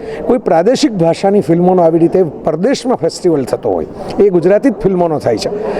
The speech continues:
ભારતમાં તો કેવડી મોટી મોટી ફિલ્મ ઇન્ડસ્ટ્રી બીજી ભાષાઓની છે, જેમ કે સાઉથ ઇન્ડિયન બધી ફિલ્મો તો ખૂબ મોટા બજેટની બને છે, પણ એમાં આવો ફેસ્ટિવલ નથી થતો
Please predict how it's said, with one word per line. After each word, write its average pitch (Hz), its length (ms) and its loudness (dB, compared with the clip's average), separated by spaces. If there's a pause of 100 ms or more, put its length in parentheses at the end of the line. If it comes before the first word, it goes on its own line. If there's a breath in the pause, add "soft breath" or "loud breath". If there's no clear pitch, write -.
(200 loud breath)
ભારતમાં 160 400 0
તો - 80 -2
કેવડી 311 260 2
મોટી 214 200 2
મોટી 208 240 2
ફિલ્મ 180 300 2
ઇન્ડસ્ટ્રી 175 340 2
બીજી 156 180 0
ભાષાઓની 156 500 0
છે, 117 320 -2
જેમ 127 200 -4
કે 135 120 0
સાઉથ 151 300 -2
ઇન્ડિયન 160 260 0
બધી 151 160 0
ફિલ્મો 156 320 2
તો - 80 -4
ખૂબ 311 240 -2
મોટા 196 200 2
બજેટની 185 360 -2
બને 139 220 0
છે, - 120 -6 (460 loud breath)
પણ 220 300 0 (100)
એમાં 196 480 0
આવો 190 180 2
ફેસ્ટિવલ 220 440 0
નથી 214 220 0
થતો - 200 -2